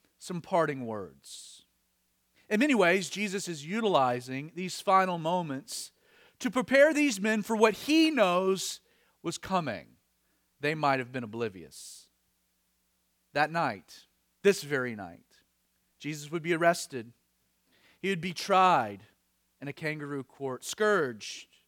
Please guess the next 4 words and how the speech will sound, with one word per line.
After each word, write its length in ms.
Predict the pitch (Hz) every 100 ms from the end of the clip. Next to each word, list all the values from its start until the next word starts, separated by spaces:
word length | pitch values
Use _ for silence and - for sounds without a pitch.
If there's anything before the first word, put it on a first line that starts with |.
| _ _ _ _
crucified. 760 | - - - - 95 80 80 _ _ _ _ _ _ _ _ - _ _ _ _ _ _ _
He 100 | 226
would 140 | 196
die 500 | 214 170 113 87